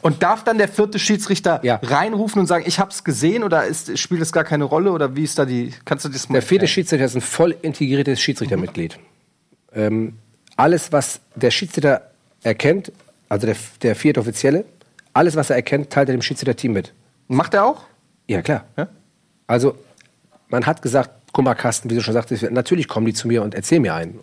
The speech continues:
Speaker 1: Mhm.
Speaker 2: Oder ich muss aber zu denen gehen, wenn die da ausflippen an der Se-, Seite. Alles schon klar. Aber die Hauptaufgabe des Vierten während der neunzig Minuten ist, sich auf die neunzig Minuten zu konzentrieren.
Speaker 1: Mhm.
Speaker 2: Weil das ist ja so vielfältig. Jetzt läuft an mir ein Konter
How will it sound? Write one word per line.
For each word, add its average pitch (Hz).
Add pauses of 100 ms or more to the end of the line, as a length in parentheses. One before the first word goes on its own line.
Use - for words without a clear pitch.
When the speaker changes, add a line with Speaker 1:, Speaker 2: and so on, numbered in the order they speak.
(160)
Speaker 1:
Mhm. 139
Speaker 2:
Oder 107
ich 120
muss 139
aber 120
zu 127
denen 123
gehen, 123
wenn 120
die 120
da 113
ausflippen 117
an 92
der 90
Se-, -
Seite. 92
Alles 135
schon 151
klar. 123 (320)
Aber 113
die 113
Hauptaufgabe 123
des 107
Vierten 165 (400)
während 131
der 120
neunzig 123
Minuten 135
ist, 143
sich 120
auf 113
die -
neunzig 120
Minuten 175
zu 98
konzentrieren. 90 (160)
Speaker 1:
Mhm. 127 (160)
Speaker 2:
Weil 127 (340)
das 131
ist 160
ja 143
so 147
vielfältig. 113
Jetzt -
läuft 151
an 151
mir 151
ein 143
Konter 143